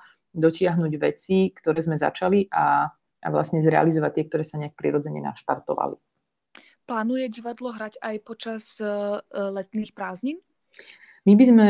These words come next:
Speaker 1: veľmi pekne chceli leto využiť na skúšobné obdobie jednej inscenácie
Speaker 2: Áno.
Speaker 1: a zároveň na oprašovanie našich veľkých inscenácií, ktoré nejak nemali šancu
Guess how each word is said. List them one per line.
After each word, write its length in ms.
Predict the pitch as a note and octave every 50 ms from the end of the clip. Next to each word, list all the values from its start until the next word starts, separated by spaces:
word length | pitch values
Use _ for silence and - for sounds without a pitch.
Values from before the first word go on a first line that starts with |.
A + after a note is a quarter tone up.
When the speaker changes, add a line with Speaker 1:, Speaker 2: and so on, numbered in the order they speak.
| G3 F3+ E3+
Speaker 1:
veľmi 540 | F3 G3+ A3 A#3+ A#3 A3+ G#3+ G3 F#3+ - -
pekne 300 | - G#3 G#3 - G3+ G3 G3
chceli 320 | - - G#3 G#3+ G3+ G3
leto 400 | F3+ F3 F3 F3 G3 F#3+ - G3
využiť 460 | E3+ E3 E3+ F3+ G3 F#3 F#3+ G3 E3 E3
na 460 | E3 D#3+ D#3 D#3 D#3 D#3 D#3+ D#3+ -
skúšobné 560 | - - - - - F3+ E3+ - G3 F#3+ F3+ E3
obdobie 380 | D#3+ E3+ G3 F#3+ G#3 A3+ A#3+
jednej 180 | A#3 B3 B3 B3
inscenácie 640 | B3 B3 - - A#3+ B3 B3 B3 B3 - B3+ B3+ -
Speaker 2:
Áno. 80 | B3+
Speaker 1:
a 40 | - E3+
zároveň 400 | F3+ F3 F3 F#3 F#3 F#3+ F#3+ F#3 F3+
na 160 | F3 E3 D#3+ D#3+ D#3+ E3 D#3+ - _ _ _ _ _ _ _ _ _ _ _ -
oprašovanie 1120 | E3 E3 D#3 - F3 E3+ E3 E3 - F3 E3+ D#3+ E3 D#3 D#3 D3+ D#3 D#3+ E3+ F3 F3+ F#3 -
našich 380 | E3+ E3 D#3+ E3 F3+ E3 D3
veľkých 360 | E3 F3+ F#3 F#3+ F#3 F3 E3 E3+
inscenácií, 520 | E3 D#3+ - E3+ E3 E3+ E3+ E3+ F3+ E3+
ktoré 480 | E3+ - D#3+ D#3 D#3 D#3 D#3 D#3 D#3 - _ _ _ _ _ -
nejak 160 | E3+ E3+ D#3+
nemali 320 | E3+ F3+ F3 E3+ D#3+ D#3+ D#3
šancu 640 | - E3 D#3+ D#3+ D#3+ D#3+ - - D3+ D3 D3 D3